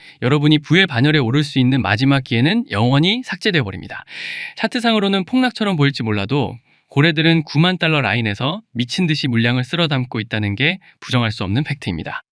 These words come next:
공포에 질려 여러분이 던진 비트코인이 과연 어디로 흘러들어가는지 그 소름 끼치는 진실을 지금 바로 공개하겠습니다. 일단 많은 분들이 크게 착각하는 부분이 하나 있어요.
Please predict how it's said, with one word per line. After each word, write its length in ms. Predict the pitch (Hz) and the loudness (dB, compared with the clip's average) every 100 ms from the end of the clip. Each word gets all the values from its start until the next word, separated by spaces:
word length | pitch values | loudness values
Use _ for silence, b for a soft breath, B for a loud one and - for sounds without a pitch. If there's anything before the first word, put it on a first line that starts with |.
| _ _ | _ _
공포에 360 | 156 170 202 | 0 2 2
질려 320 | 180 180 180 135 | 2 0 2 2
여러분이 380 | 147 156 160 | 2 2 2
던진 320 | 143 139 143 135 | 4 2 0 -2
비트코인이 540 | 117 - - 127 131 | -6 -6 -2 0 0
과연 280 | - 117 113 | 0 -2 0
어디로 320 | 101 110 139 | -2 0 2
흘러들어가는지 840 | 139 131 123 110 110 101 98 117 - | 2 2 0 -4 -2 -2 -2 -6 -6
그 180 | - | -6
소름 280 | 117 170 170 | -2 0 0
끼치는 360 | 165 - 151 139 | -2 -4 -2 0
진실을 440 | 123 120 131 165 | 0 0 0 -2
지금 280 | - 156 180 | -4 -2 2
바로 300 | 135 156 208 | 2 0 -2
공개하겠습니다. 720 | - 131 113 95 90 82 - - _ _ _ _ - | -2 -2 -2 -4 -10 -8 -10 -12 _ _ _ _ -16
일단 240 | 165 175 | -8 -8
많은 320 | 92 131 214 | -6 -4 -4
분들이 320 | 214 190 175 165 | -4 -4 -4 -6
크게 240 | - 226 | -10 -12
착각하는 500 | - - 240 220 185 | -10 -8 -6 -4 -6
부분이 300 | 127 120 135 | -6 -4 -2
하나 160 | 151 131 | -2 -6
있어요. 580 | - 107 98 110 107 | -8 -10 -8 -10 -12